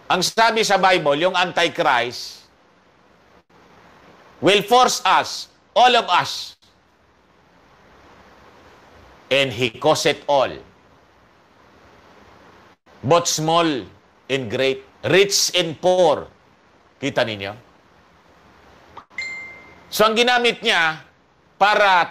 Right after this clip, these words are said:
tayo puwersahin, the control of buying and selling,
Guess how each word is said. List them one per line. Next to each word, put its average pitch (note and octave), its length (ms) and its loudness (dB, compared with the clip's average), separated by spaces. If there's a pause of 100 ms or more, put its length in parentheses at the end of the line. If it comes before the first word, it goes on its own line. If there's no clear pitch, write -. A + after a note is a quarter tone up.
tayo F#3+ 400 2
puwersahin, D#3 800 -2 (880)
the D#3 160 2
control D#3 840 2 (920)
of D3 320 2 (800)
buying F#3 520 2
and D#3 120 -2
selling, C#3+ 560 -2